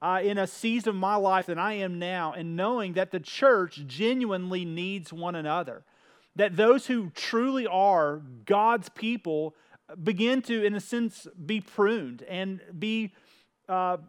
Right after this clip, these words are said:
found to be expectantly waiting on what he's wanting us to see and understand. And here's what I would tell you, friends. I really believe that God is doing something not just in the physical realm in which we see the reality of things going on, but I think there's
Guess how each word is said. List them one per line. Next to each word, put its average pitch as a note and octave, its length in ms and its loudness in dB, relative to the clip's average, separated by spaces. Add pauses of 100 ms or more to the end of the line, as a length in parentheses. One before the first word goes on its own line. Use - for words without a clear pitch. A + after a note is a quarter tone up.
(120)
found A3+ 480 2
to A3+ 80 -2
be G#3 240 -2
expectantly F#3+ 880 -2
waiting E3 580 -2
on F3+ 240 -4
what F#3 160 0
he's F3+ 240 -8
wanting F#3 460 -6
us E3+ 480 -6
to E3+ 120 -8
see G#3 440 -6
and D#3+ 120 -8
understand. D#3 680 -10 (180)
And F#3+ 140 -10
here's A#3 200 2
what B3 120 4
I A#3 60 6
would A3 120 0
tell G#3+ 160 2
you, A3 100 -2
friends. F3+ 320 -6
I F#3 180 4
really G#3+ 360 0
believe F#3 400 -2
that D#3+ 140 -8
God F3+ 280 2
is E3 140 -4
doing G3 240 -2
something F3+ 320 -6
not G3+ 160 0
just A3 220 -6
in G#3 40 -2
the F#3+ 80 -2
physical A3+ 440 -2
realm D#3+ 400 -4 (240)
in G3+ 100 -2
which G3 180 4
we G#3+ 160 -6
see G#3+ 280 -4
the G3 80 2
reality F#3 540 2
of E3+ 100 -4
things G3 280 -6
going F#3 300 -4
on, F#3 280 -4
but C#3+ 100 -6
I A#3 180 2
think G#3+ 220 -6
there's F#3+ 240 -4